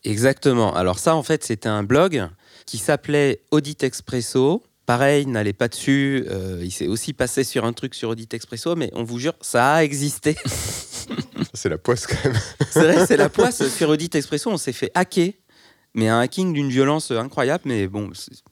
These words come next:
Speaker 1: c'est une histoire pour un autre podcast. Et puis, euh, et puis, comme on a vu que ça marchait, voilà, c'était un blog où, en fait, en bas de, en bas de l'article, on pouvait accepter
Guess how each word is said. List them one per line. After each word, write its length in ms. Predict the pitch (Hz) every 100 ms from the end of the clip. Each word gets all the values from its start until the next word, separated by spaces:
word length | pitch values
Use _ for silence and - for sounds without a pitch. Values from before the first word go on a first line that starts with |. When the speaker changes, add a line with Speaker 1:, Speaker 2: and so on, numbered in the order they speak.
| _
Speaker 1:
c'est 200 | - -
une 160 | 90 87
histoire 300 | 87 113 117
pour 180 | - 85
un 100 | 87
autre 260 | 127 -
podcast. 680 | 92 90 - 92 - - - - - - - -
Et 100 | 120
puis, 340 | - 131 135
euh, 140 | 110 101
et 80 |
puis, 140 | 98 127
comme 200 | 139 165
on 100 | 160
a 80 | 131
vu 140 | 131
que 60 | 143
ça 140 | 117
marchait, 380 | 101 98 - 226 - _ _ _
voilà, 220 | 92 101
c'était 160 | 143 -
un 100 | 107
blog 260 | 113 151 160
où, 80 |
en 100 | 120
fait, 240 | 110 156 156
en 100 | 120
bas 200 | 120 151
de, 260 | 127 98 -
en 120 | 117
bas 160 | 123
de 80 | 165
l'article, 420 | 147 - 185 208
on 60 | 135
pouvait 240 | 110 123 -
accepter 800 | 160 - 160 147 - 151 175